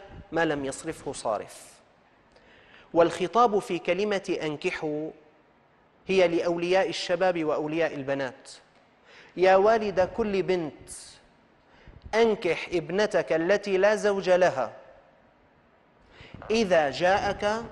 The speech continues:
الشاب الكفء، ولا تقل له: "والله ابنتي تدرس الآن في الجامعة، هي في السنة الثانية، بس تنتهي من الجامعة سنزوجك". لا، الله يقول: "أنكحوا"، زوج ابنتك.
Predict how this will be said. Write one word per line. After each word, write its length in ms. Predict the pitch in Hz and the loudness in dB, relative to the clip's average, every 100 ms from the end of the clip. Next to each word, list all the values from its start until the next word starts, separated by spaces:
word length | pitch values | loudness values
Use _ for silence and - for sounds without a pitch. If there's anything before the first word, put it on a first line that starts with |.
| - 156 | -14 -10
الشاب 460 | - - 165 165 | -8 -4 -4 -2
الكفء، 380 | 190 - - 165 - - - _ - - - | -6 -6 -6 -8 -10 -20 -20 _ -20 -10 0
ولا 260 | 220 294 | 2 2
تقل 460 | 285 214 208 190 175 | 0 -2 -2 -2 -2
له: 360 | 165 170 180 190 - - - | -2 -2 -2 -4 -14 -12 -4
"والله 460 | 175 185 170 165 | 0 2 0 -4
ابنتي 380 | 175 180 165 165 | -4 -4 -6 -6
تدرس 480 | 147 185 156 131 - | -4 -6 -4 -8 -8
الآن 280 | 131 143 135 | -6 -4 -6
في 160 | - | -8
الجامعة، 580 | 123 120 131 120 107 113 - - | -8 -4 -4 -4 -8 -10 -14 -4
هي 140 | 175 | -2
في 100 | 151 | -2
السنة 300 | 147 - 160 | -6 -6 -4
الثانية، 500 | 135 - 143 123 113 - - - - | -6 -6 -6 -6 -10 -14 -20 -20 -10
بس 200 | 262 - | -8 -4
تنتهي 380 | 254 233 214 202 | -2 0 0 0
من 120 | 185 | 0
الجامعة 480 | 165 170 170 143 131 | 0 -2 -2 -2 -4
سنزوجك". 800 | 147 131 123 127 123 120 123 - - _ _ _ - | -6 -8 -6 -6 -8 -10 -10 -14 -20 _ _ _ -6
لا، 260 | 202 240 180 | 0 4 4
الله 180 | 190 202 | 2 0
يقول: 320 | 190 208 190 | 0 -2 -2
"أنكحوا"، 520 | 190 185 233 - 147 - - - | -2 -4 -6 -6 -10 -10 -20 -4
زوج 400 | 185 285 226 180 | 2 6 6 4
ابنتك. 600 | 180 175 214 202 143 120 | -2 -2 -4 -4 -6 -10